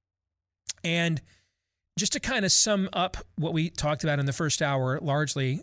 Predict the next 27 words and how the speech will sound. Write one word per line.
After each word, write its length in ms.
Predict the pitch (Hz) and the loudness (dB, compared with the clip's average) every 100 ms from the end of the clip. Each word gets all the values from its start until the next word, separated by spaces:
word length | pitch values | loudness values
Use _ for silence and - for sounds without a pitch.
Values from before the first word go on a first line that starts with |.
| - | -10
with 340 | 262 147 135 - | -6 -2 -2 -2
the, 360 | 143 123 123 | -2 -2 0
uh, 200 | 120 107 113 _ _ _ _ - | 0 -2 -4 _ _ _ _ -6
the 80 | 139 | -2
great, 460 | 147 156 170 - - | 2 0 -2 -8 -4
uh, 300 | 139 131 135 | -2 0 -2
and 160 | 156 143 | -2 -2
capable 480 | 170 156 131 131 127 | -2 -2 -2 0 0
and 120 | 143 | -2
eloquent 400 | 156 160 - 147 | -2 -2 -2 -2
aid 300 | 165 143 131 | -2 -2 0
of 160 | 123 117 | -2 -4
one 200 | - 139 | -4 -2
Angelo 360 | 131 135 127 123 | 0 0 0 -2
Codevilla 480 | 120 127 120 131 120 | -2 -2 -2 -2 0
at 60 | |
American 400 | 117 120 110 113 | 0 -2 -2 -4
Greatness. 520 | 120 139 - - - - - _ - - _ _ _ - | -4 -4 -6 -6 -6 -6 -20 _ -20 -20 _ _ _ -4
The, 180 | 175 - | -2 0
the, 280 | 170 196 - | -2 -2 -2
the 160 | 170 | -4
current 460 | 180 - 277 320 285 - _ - - - _ | -4 -4 -2 -2 -2 -10 _ -20 -20 -20 _
pressing 460 | - - - 202 190 | -2 0 2 0 -2
political 420 | 170 180 160 143 | -2 -2 -2 -4
problem 440 | - 135 131 127 | -2 -2 0 0
we 100 | 127 | 0
have 380 | 107 87 85 | -2 -4 -8